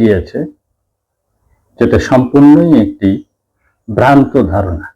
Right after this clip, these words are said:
ভুল ধারণা। যখন মানুষ কবরকে পূজা করার দিকে ঝুঁকে যায়, তখন গুরু মালিকের শিক্ষা দিয়ে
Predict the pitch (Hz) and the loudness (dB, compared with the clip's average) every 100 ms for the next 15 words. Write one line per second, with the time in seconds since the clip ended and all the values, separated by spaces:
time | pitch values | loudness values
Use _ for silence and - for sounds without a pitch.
0 | _ _ _ _ _ _ _ _ _ 113 | _ _ _ _ _ _ _ _ _ 0
1 | 135 139 95 92 80 - - _ _ _ | 2 2 0 -2 -6 -14 -20 _ _ _
2 | _ _ _ _ _ _ _ _ _ _ | _ _ _ _ _ _ _ _ _ _
3 | _ _ _ - _ _ - 135 151 175 | _ _ _ -20 _ _ 0 2 4 4
4 | 170 170 151 - 139 139 170 151 170 - | 6 4 2 2 2 4 0 0 -4 -2
5 | 151 147 156 - 156 156 135 294 139 120 | 0 2 2 2 2 2 0 0 0 -2
6 | 131 - 143 110 123 - 120 - 117 117 | -6 -2 0 2 0 0 -2 0 0 0
7 | 123 _ 101 95 127 143 160 151 135 135 | -4 _ -10 0 2 4 4 4 4 2
8 | 123 113 107 - - 120 - 127 107 107 | -2 -2 -2 -4 -18 -20 -4 2 4 2
9 | 117 120 117 | 2 2 4